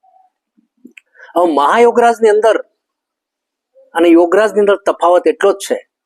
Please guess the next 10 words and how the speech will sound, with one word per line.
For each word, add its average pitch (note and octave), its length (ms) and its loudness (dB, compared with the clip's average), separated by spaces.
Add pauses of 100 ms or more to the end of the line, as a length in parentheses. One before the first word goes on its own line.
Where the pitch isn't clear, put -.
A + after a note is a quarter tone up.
(420)
કે D3+ 60 -2 (120)
મહાયોગરાજની E3 800 0
અંદર D#3 220 -2 (1200)
ચાંદીની C#3+ 480 -2
ભસ્મ, E3+ 320 -12 (1900)
અભ્રક B2+ 320 -4
ભસ્મ, D3+ 240 -4 (920)
લોહ C3+ 300 0
ભસ્મ D3+ 300 -4 (1300)
અને D3 220 -2